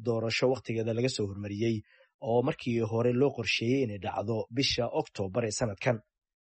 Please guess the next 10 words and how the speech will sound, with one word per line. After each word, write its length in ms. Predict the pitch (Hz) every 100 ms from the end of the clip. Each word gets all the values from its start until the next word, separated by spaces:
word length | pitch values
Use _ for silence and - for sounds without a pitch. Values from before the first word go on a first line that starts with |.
| _
Siyaasiyiinta 520 | - 135 123 170 190 135
Soomaalida 420 | 131 120 135 123
ee 40 | 117
dalkan 280 | 131 - 95
ayaa 180 | 104 113
isha 220 | 135 120
ku 120 | -
haya 260 | 113 101 117
doorasho 420 | 107 113 117 -
hordhac 320 | 135 113 123